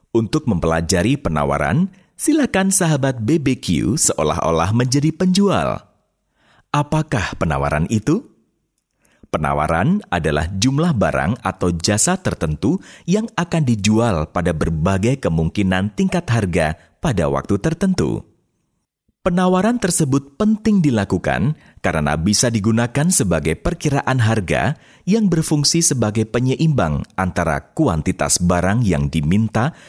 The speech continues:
dengan yang ditawarkan dalam pasar kompetitif. Adapun hukum penawaran sebagai berikut. Jika harga suatu barang mengalami kenaikan, maka jumlah barang yang ditawarkan akan mengalami kenaikan,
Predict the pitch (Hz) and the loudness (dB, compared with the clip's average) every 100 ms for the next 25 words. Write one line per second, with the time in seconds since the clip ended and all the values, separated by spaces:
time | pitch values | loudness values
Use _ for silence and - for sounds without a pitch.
0 | - - 196 214 208 165 151 131 151 165 | -12 -2 0 2 2 2 2 0 0 0
1 | 120 101 92 98 107 90 65 69 - 82 | 0 0 -2 -2 0 0 -2 -4 -2 -2
2 | 92 92 - 135 160 - 95 76 64 - | -2 -4 -2 -2 -2 -2 -2 0 -4 -6
3 | - _ _ _ _ _ _ _ _ 170 | -18 _ _ _ _ _ _ _ _ 0
4 | 165 180 226 208 156 156 143 160 190 160 | 0 2 2 2 2 0 -2 0 2 2
5 | 104 110 113 120 - - 233 214 190 185 | 2 2 0 -4 -6 -2 2 2 2 2
6 | 135 92 - 69 - _ _ _ _ _ | 2 0 -2 -4 -6 _ _ _ _ _
7 | _ _ _ _ _ 147 165 190 240 190 | _ _ _ _ _ -2 0 0 0 2
8 | 156 139 147 - 135 120 117 98 101 104 | 0 0 0 2 2 0 0 2 2 2
9 | 123 110 80 69 71 90 107 - 185 190 | 2 2 2 0 2 2 0 -2 0 2
10 | 107 - 67 69 147 - _ _ 82 78 | 0 0 -2 0 -2 -6 _ _ -2 0
11 | 85 87 107 107 104 107 85 80 80 90 | 0 0 0 2 0 0 0 0 2 2
12 | 139 156 139 117 98 85 - 78 80 - | 2 2 0 0 0 0 -2 -2 -2 -2
13 | - 170 180 175 151 127 117 117 123 - | -4 -2 0 2 2 2 2 0 0 -2
14 | 131 127 110 78 65 62 | -2 0 0 -2 -2 -6